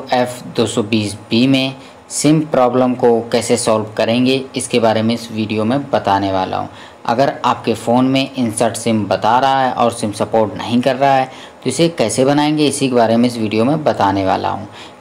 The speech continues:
वीडियो शुरू करने से पहले आपसे गुजारिश करना चाहूँगा, अगर अभी तक आपने हमारे वीडियो को like नहीं किया तो सबसे पहले वीडियो को like कर दें और चैनल पर पहली बार आएँ तो चैनल को subscribe करके bell icon को ज़रूर दबा लें। तो यहाँ पर दोस्तों आप देख सकते हैं कि यहाँ पर सिम शो नहीं कर रहा है,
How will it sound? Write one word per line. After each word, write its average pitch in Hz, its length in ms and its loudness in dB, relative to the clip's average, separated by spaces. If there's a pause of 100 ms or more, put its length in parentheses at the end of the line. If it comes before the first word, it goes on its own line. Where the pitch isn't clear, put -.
वीडियो 131 220 2
शुरू 147 240 0
करने 160 280 0
से 160 80 -10
पहले 156 200 2
आपसे 131 260 0
गुजारिश 110 380 0
करना 139 220 0
चाहूँगा, 151 340 2
अगर 120 220 2
अभी 120 220 -2
तक 139 180 0
आपने 143 220 2
हमारे 139 260 2
वीडियो 143 260 0
को 143 60 -4
like 131 260 0
नहीं 113 220 -2
किया 156 220 2
तो 156 80 -8
सबसे - 260 -4
पहले 147 220 -2
वीडियो 131 280 2
को 127 80 2
like 110 340 0
कर 147 100 0
दें 160 180 0 (380)
और 175 140 2
चैनल 139 340 -2
पर 139 160 0
पहली 113 320 0
बार 139 180 2
आएँ 156 140 0
तो 151 80 -12
चैनल 131 240 2
को 160 180 -2
subscribe 147 560 -4
करके - 280 0
bell 135 200 0
icon 117 220 0
को 120 100 0
ज़रूर 147 420 0
दबा 101 240 2
लें। 98 260 -8 (380)
तो 123 60 0
यहाँ 120 180 4
पर 160 120 2
दोस्तों 165 300 2
आप 139 160 0
देख 117 160 2
सकते 143 300 -2
हैं 160 120 2
कि 147 80 -4
यहाँ 127 140 2
पर 135 140 -2
सिम 156 280 0
शो 160 280 2
नहीं 123 300 2
कर 143 140 0
रहा 151 220 2
है, 165 160 0